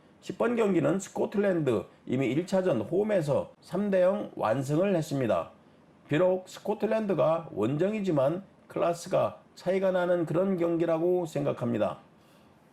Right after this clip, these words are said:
원정팀 스코틀랜드 승을 선택하겠습니다. 다음은 십일 번 크로아티아 대 라트비아 경기입니다. 크로아티아 랭킹 육 위, 라트비아 랭킹 백삼십사 위. 피파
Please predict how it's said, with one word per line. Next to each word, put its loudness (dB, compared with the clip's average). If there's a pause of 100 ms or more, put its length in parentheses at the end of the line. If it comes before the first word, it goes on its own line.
(200)
원정팀 0
스코틀랜드 -2
승을 -2
선택하겠습니다. -2 (360)
다음은 -2
십일 -2
번 0
크로아티아 0
대 2
라트비아 0
경기입니다. -2 (420)
크로아티아 0
랭킹 0
육 0
위, -2 (360)
라트비아 2
랭킹 -2 (140)
백삼십사 -2
위. -2 (380)
피파 -2